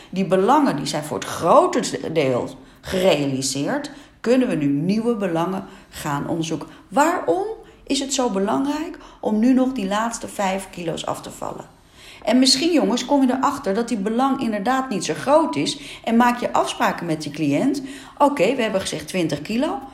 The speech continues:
maar vijftien kilo is voor nu genoeg. We gaan gewoon eens kijken of je vijftien kilo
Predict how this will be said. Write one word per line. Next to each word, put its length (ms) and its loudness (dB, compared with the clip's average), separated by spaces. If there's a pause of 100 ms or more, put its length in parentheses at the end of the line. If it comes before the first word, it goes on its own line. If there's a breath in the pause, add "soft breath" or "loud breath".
(120)
maar 120 0
vijftien 360 0
kilo 280 0
is 180 0
voor 140 -4
nu 180 0
genoeg. 480 2 (720 soft breath)
We 100 -2
gaan 220 4
gewoon 220 0
eens 120 -8
kijken 380 0
of 200 0
je 60 -10
vijftien 440 -4
kilo 400 -4